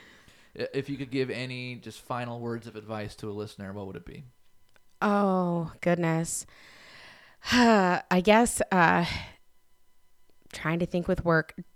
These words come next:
Speaker 2: Don't, well, no, this is just in general. Here we
Speaker 1: Okay.
Speaker 2: go.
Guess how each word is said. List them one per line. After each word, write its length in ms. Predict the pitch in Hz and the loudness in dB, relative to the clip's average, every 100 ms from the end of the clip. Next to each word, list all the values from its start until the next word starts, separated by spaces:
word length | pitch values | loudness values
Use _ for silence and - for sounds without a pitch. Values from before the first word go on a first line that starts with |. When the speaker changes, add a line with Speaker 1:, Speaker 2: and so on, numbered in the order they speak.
| - | -2
Speaker 2:
Don't, 520 | - 185 202 269 - - - | 6 6 6 4 -2 -14 -6
well, 180 | 196 202 | 2 4
no, 160 | 240 233 | 6 6
this 200 | 214 208 | 4 2
is 120 | 170 | -2
just 220 | - - | -2 -2
in 120 | 165 | -2
general. 380 | 165 165 151 147 | 0 0 0 -2
Here 220 | - 214 | -2 -2
we 60 | 180 | 2
Speaker 1:
Okay. 100 | 175 | 2
Speaker 2:
go. 120 | 151 | 2